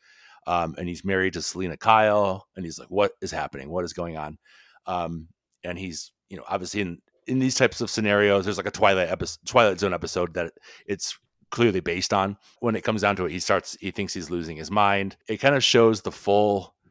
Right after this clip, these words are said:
range of Kevin Conroy's performance, where Bruce Wayne just waking up, Bruce Wayne having a mental breakdown, Bruce Wayne having, like, a manic episode where he's, like, on top of the world saying, like, "Everything's, you know, life is a dream. I love it. Everything, nothing could be better."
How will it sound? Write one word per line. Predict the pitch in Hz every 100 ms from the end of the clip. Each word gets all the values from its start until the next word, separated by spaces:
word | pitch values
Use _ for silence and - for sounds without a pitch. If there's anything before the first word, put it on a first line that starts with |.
| _
range | 85 95 95 92
of | 98
Kevin | - 90 92
Conroy's | 87 90 90 85
performance, | - 87 - 90 95 92 -
where | 85 82 82 _ _ _ -
Bruce | 127 113
Wayne | 107 110 101
just | 90 87
waking | 98 90 90 92
up, | 87 - - - -
Bruce | 107 -
Wayne | 101 98 92
having | 95 90 87
a |
mental | 92 107 98
breakdown, | 90 98 101 101 87 87 85 - - -
Bruce | 110 104
Wayne | 98 98 98 95
having, | 101 101
like, | 87
a | 90
manic | 87 95 92 87
episode | 95 107 95 90
where | 80
he's, | 90 82
like, | 82 -
on | 95 92
top | 95 90
of | 101
the | 87
world | 92 98 92 85 _ - _ -
saying, | - 101
like, | 87 85 -
"Everything's, | 151 156 135 113 - - -
you |
know, | 78 78
life | 110 165
is | 180 156
a |
dream. | 110 104 78
I | 90
love | 117 143
it. | 78 -
Everything, | 98 110 92
nothing | 110 131
could | 113 117
be |
better." | 107 95 82